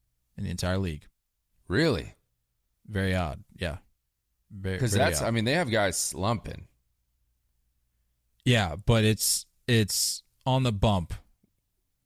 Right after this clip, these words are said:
Speaker 1: where they're, they're really suffering. Their team E R A
Speaker 2: Yeah.
Speaker 1: after ten games is five oh seven,
Speaker 2: Mm.
Speaker 1: which is twenty-six in baseball.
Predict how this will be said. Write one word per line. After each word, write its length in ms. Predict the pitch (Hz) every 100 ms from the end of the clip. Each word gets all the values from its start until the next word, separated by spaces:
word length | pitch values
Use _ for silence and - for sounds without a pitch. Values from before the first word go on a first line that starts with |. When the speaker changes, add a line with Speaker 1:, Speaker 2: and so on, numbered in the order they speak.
| _ _ _ _
Speaker 1:
where 420 | 107 95 95 92
they're, 280 | 90 90 90 -
they're 200 | 98 92
really 300 | 90 87 80
suffering. 420 | - 78 - 85
Their 120 | 87
team 300 | - 110 110
E 80 | 110
R 180 | 104 98
A 120 | 98
Speaker 2:
Yeah. 80 | 98
Speaker 1:
after 160 | 104
ten 260 | 92 104 98
games 560 | 95 95 92 90 - - _ _ _ _ _ _ _ _ _ _ -
is 160 | 98
five 400 | - - 98 101
oh 120 | 98
seven, 600 | 90 - 95 85 73 78 - _ 80
Speaker 2:
Mm. 140 | 73
Speaker 1:
which 100 | 65
is 100 | 92
twenty-six 680 | - - 104 101 - 98 -
in 80 | 92
baseball. 540 | 90 82 - 71 69